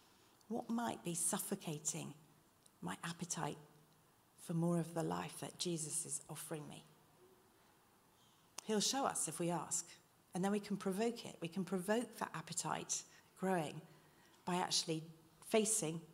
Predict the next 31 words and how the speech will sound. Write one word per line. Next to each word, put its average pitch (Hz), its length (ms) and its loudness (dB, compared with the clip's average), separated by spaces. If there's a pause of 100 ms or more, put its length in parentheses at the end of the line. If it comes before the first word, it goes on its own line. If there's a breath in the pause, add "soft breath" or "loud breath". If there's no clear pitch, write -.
(260)
or 170 140 2
dealing 165 460 2
with 156 340 -2
what 165 160 0
might 156 220 -2
be 170 80 -2
stuffing 147 460 -2
it. 139 100 -2 (1080)
And 196 100 2
here's 220 240 6
the 147 80 0
thing, 160 300 0
friends. 151 600 0 (720 loud breath)
Hunger, 233 500 6 (180)
<clears throat> - 180 -8
if 247 440 10
we 320 100 8
have 294 140 6
physical 214 520 2
hunger 180 280 0
pains, 160 440 -2 (560)
well, 208 120 4
they 202 180 2
are 202 120 8
pains, 202 360 0
aren't 196 180 -2
they? 151 160 -6 (1040 loud breath)
And 226 80 2
actually - 280 4
a 247 40 2
hunger, 302 460 6